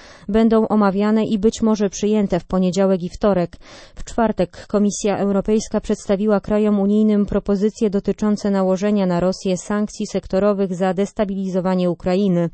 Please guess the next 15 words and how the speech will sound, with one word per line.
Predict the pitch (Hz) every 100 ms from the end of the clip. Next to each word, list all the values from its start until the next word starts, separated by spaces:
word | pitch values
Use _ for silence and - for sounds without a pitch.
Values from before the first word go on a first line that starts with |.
| - - - -
Chodzi | - 233 220
o | 220
sankcje | - 233 233 - 226
w |
dziedzinach | 190 190 226 214 -
przepływu | - 208 180 220 196
kapitału, | 196 185 185 - 208 226 214
obronności, | 190 185 175 185 196 - - 214
zaawansowanych | 190 208 214 220 214 214 196 202 196 -
technologii, | 196 - 190 214 190 185 - - -
w | -
tym | - 233 247
związanych | 214 196 190 202 208 -
z | -
energią, | 196 214 220 180 185 180